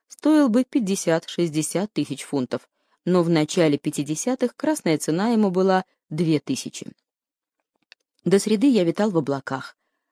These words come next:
а когда отправился с Хелен в гуртовщики на аукцион,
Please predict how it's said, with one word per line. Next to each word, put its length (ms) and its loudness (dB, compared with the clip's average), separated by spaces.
а 120 -6
когда 320 2
отправился 560 0
с 60 -12
Хелен 400 2
в 60 -4
гуртовщики 680 -2
на 140 2
аукцион, 600 -2